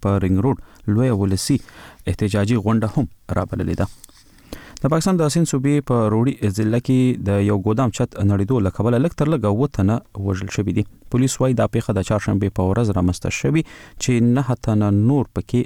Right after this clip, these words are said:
زخمیان شوي هم دي. د پولیسو په وینا په وژل شوو او زخمیان شوو کې ماشومان او میرمنې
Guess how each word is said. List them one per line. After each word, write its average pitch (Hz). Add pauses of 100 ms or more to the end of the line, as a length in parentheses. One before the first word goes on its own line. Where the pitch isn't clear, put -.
زخمیان -
شوي 101
هم 98
دي. 90 (400)
د 120
پولیسو 123
په 120
وینا 110
په 113
وژل 98
شوو 123
او 98
زخمیان 95
شوو 135
کې 120
ماشومان 107
او 101
میرمنې 98